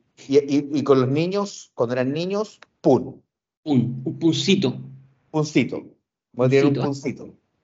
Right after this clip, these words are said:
Speaker 2: Tenía un puncito. <laughs> Ay, qué lindo.
Speaker 1: Y, y, y yo no me tiro, se me cae.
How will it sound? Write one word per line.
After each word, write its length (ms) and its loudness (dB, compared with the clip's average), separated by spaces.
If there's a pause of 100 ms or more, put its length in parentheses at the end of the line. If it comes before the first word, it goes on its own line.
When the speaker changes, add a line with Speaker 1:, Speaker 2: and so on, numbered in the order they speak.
Speaker 2:
Tenía 220 6
un 100 2
puncito. 500 0 (120)
<laughs> 40 -4
Ay, 160 -2
qué 100 -8
lindo. 300 -6 (160)
Speaker 1:
Y, 1200 -2 (440)
y, 440 -10
y 40 -6
yo 100 0
no 80 0
me 100 0
tiro, 240 0
se 140 -4
me 120 -2
cae. 400 0